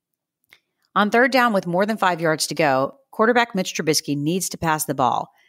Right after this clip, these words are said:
but he doesn't need to go long there either. Short passes that will simulate a run game but get wide receivers out in space can move the chains. It's also beyond time to get tight end Pat Freiermuth back in the game plan.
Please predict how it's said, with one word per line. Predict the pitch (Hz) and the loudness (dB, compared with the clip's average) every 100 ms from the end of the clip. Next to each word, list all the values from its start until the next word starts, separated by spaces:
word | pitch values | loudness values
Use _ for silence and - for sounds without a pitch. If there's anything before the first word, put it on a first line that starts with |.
| _ | _
but | - | 2
he | 214 | 2
doesn't | 214 247 262 | 2 0 0
need | 208 175 | -2 0
to | |
go | 180 | 2
long | 170 170 175 | 2 4 4
there | 165 160 | 2 2
either. | - 160 147 87 - _ _ _ _ _ _ | 2 2 0 -4 -8 _ _ _ _ _ _
Short | - 247 - | 0 0 2
passes | 240 226 226 | 0 2 0
that | 202 | 0
will | 165 | 0
simulate | 147 208 226 226 226 | 0 0 2 2 2
a | |
run | 185 165 | 2 2
game | 156 147 143 | 2 2 0
but | 147 | 0
get | 175 180 | -2 0
wide | 165 180 | 0 0
receivers | 180 - 160 160 - | -2 -2 -2 -2 0
out | 156 147 | 0 -2
in | 151 | -4
space | - 120 - | -2 -2 -2
can | - 151 | -4 -2
move | 151 156 | 0 -2
the | 147 | -2
chains. | 156 127 82 - - _ _ _ _ _ | -2 -4 -4 -8 -8 _ _ _ _ _
It's | 165 214 | -2 2
also | 226 254 220 | 2 2 0
beyond | 156 160 196 156 | 2 4 2 2
time | 156 143 | 0 0
to | 131 | 0
get | 147 - | -2 0
tight | 156 | -2
end | 151 147 | 0 -2
Pat | 156 139 | -2 -2
Freiermuth | - 160 143 131 123 | 0 0 0 -2 0
back | 131 131 | 0 0
in | 131 | -4
the | |
game | 131 135 127 | -4 -4 -4
plan. | 127 117 - | -4 -6 -8